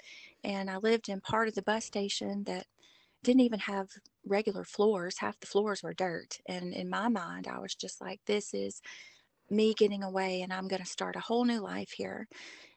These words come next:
And the first night I was at that apartment, they put all this cocaine out on the table, and I was like, "I have gone across the country."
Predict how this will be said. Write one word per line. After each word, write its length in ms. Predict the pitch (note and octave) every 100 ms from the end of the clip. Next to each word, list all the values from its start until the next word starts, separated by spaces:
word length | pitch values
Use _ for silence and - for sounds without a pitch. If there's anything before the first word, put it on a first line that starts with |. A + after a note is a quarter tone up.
| -
And 140 | G3+
the 60 | G3
first 360 | - G#3 G#3
night 200 | G#3+ G3
I 100 | F#3+
was 160 | F#3 F#3+
at 140 | F#3
that 140 | - F#3
apartment, 540 | - F#3+ G3 G3 G3
they 140 | G3 F#3+
put 180 | - F#3+
all 200 | A3 B3+
this 200 | A#3 -
cocaine 440 | A3 G3 G3+ F#3+
out 180 | F#3 F#3+
on 140 | F#3+
the 80 | F#3
table, 540 | - F#3 F#3 F#3 F#3+ -
and 120 | G3
I 120 | F#3+
was 220 | F#3+ G3+ -
like, 240 | G3 -
"I 120 | B3+
have 140 | G#3 -
gone 260 | F#3+ F#3+
across 480 | F3+ - - G#3 A3
the 100 | -
country." 540 | - G#3 G3 G3+ G3+